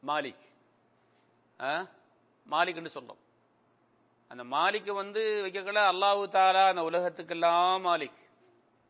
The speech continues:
அல்லாஹ் தாலா தன்னுடைய ஆட்சி அதிகாரங்களை அவனோட கையில வச்சுக்கிறான் அப்படிங்கிற அந்த பண்பு, அந்த பண்பு இவருக்கு இருக்கின்ற அப்பயும் வரக்கூடாது.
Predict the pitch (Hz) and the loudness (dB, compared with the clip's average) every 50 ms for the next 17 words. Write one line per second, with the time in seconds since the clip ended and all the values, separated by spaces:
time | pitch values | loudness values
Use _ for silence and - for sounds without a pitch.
0 | _ _ - 135 147 156 160 156 165 165 170 156 151 151 151 151 151 147 147 143 | _ _ -14 -4 -2 -2 -2 0 -2 -4 -4 -4 -6 -8 -8 -6 -6 -4 -2 -2
1 | 143 139 135 - - 156 143 143 151 151 151 147 147 143 143 156 156 143 139 139 | -2 -4 -4 -8 -6 -6 -6 -4 -4 -4 -2 -2 -2 -4 -6 -6 -6 -6 -6 -8
2 | 139 147 151 147 139 - 135 135 120 - - - 151 160 180 190 190 180 175 160 | -8 -6 -6 -8 -10 -10 -12 -14 -14 -10 -8 -8 -8 -6 -6 -8 -4 -4 -4 -4
3 | 160 143 - 156 165 180 165 127 - _ _ _ _ _ _ _ _ _ - 139 | -4 -4 -4 -4 -4 -4 -6 -14 -16 _ _ _ _ _ _ _ _ _ -16 -12
4 | 143 151 143 147 175 165 180 202 208 202 226 269 480 - - _ _ _ _ _ | -8 -8 -8 -2 -2 -2 -2 -2 -2 -4 -4 -4 -4 -10 -16 _ _ _ _ _
5 | _ _ _ _ _ _ _ _ _ _ _ _ _ _ - 160 185 202 190 180 | _ _ _ _ _ _ _ _ _ _ _ _ _ _ -8 -6 -4 -4 -4 -6
6 | 196 196 170 196 208 214 226 208 185 175 - 214 220 202 185 180 160 156 123 107 | -8 -8 -8 -8 -6 -2 2 2 2 2 2 -2 -2 0 0 -2 -2 -6 -8 -10
7 | - _ _ | -10 _ _